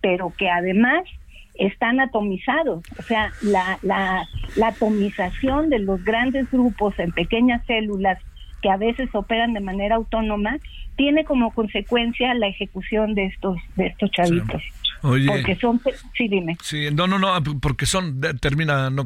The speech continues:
Speaker 2: no quería,
Speaker 1: Eh,
Speaker 2: no te
Speaker 1: porque la idea es que como son, se mueven con cierta autonomía con respecto de los grupos grandes, ¿no? Eh, entonces son todavía más violentos.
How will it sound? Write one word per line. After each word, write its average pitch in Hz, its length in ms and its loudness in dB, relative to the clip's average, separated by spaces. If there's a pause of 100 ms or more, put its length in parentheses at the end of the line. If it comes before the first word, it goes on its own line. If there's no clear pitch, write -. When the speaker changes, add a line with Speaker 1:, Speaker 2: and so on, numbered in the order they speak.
Speaker 2:
no 139 100 0
quería, 131 180 0
Speaker 1:
Eh, 120 40 -2 (240)
Speaker 2:
no 143 140 2
te - 80 -6
Speaker 1:
porque 269 180 -2
la 277 140 -4
idea 330 240 2 (280)
es 285 100 -8
que 294 140 -8
como 226 380 -4
son, 311 220 -2 (160)
se 254 100 -2
mueven 302 380 -2
con 240 180 -2
cierta 277 320 0
autonomía 240 840 -2
con 202 140 -6
respecto 196 680 -2
de 185 160 -2
los 185 340 0
grupos 240 520 2 (520)
grandes, 240 580 2 (160)
¿no? 233 280 -6 (380)
Eh, 214 180 0
entonces 247 600 0
son 247 280 2 (120)
todavía 247 400 2
más 226 240 0
violentos. 226 680 -2